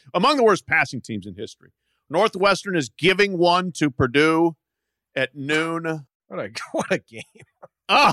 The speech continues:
Speaker 1: yeah. It's awesome. <laughs> Purdue, they may well, they'll probably be playing their third string quarterback to start. I don't care. I-, if they get a field goal, they may win. It might be three nothing, but, uh, I'm taking the Boilermakers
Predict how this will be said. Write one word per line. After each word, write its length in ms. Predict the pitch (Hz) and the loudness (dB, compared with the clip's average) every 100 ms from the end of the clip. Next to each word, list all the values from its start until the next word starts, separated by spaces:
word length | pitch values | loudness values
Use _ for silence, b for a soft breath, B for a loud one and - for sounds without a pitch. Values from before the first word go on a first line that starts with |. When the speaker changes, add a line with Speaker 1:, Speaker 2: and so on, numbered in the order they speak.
| - - | 0 -2
Speaker 1:
yeah. 200 | 180 170 - | -2 -2 -8
It's 120 | - | -6
awesome. 300 | 127 120 - _ - | -4 -4 -6 _ -18
<laughs> 120 | - | -2
Purdue, 340 | - 285 247 214 | 2 2 0 2
they 140 | 214 | 2
may 200 | 214 220 | 4 4
well, 240 | 196 196 185 | 6 4 4
they'll 200 | 165 165 | 2 2
probably 420 | - 240 214 185 | 4 4 4 2
be 180 | 170 160 | 2 0
playing 300 | - 170 151 | 0 0 2
their 120 | 135 | 0
third 260 | - 147 131 | 2 0 0
string 300 | - 131 120 | -2 -4 0
quarterback 460 | 160 156 151 143 | 0 2 2 0
to 60 | 131 | -2
start. 300 | - 139 131 156 | -2 0 0 0
I 100 | 147 | 0
don't 180 | 120 | 0
care. 360 | 127 110 101 101 - | -2 0 -2 -4 -4
I-, 160 | 123 147 | -2 0
if 140 | 156 | 0
they 100 | 170 | 2
get 140 | 175 165 | 2 0
a 40 | |
field 280 | - 190 160 | 2 2 4
goal, 120 | 147 | 2
they 120 | 135 | 2
may 140 | 127 127 | 0 0
win. 180 | 117 98 | -2 -4
It 60 | |
might 160 | 120 127 | -4 -2
be 80 | 127 | -4
three 240 | - 127 | -4 -2
nothing, 420 | 120 113 123 104 - | 0 0 -2 -6 -4
but, 180 | 107 - - | -4 -4 -4
uh, 100 | 107 | -2
I'm 160 | 107 104 | -2 -2
taking 420 | 123 110 110 95 | -2 -2 -6 -8
the 100 | 110 | -6
Boilermakers 720 | 120 107 107 101 98 98 | -2 -2 -2 -4 -6 -8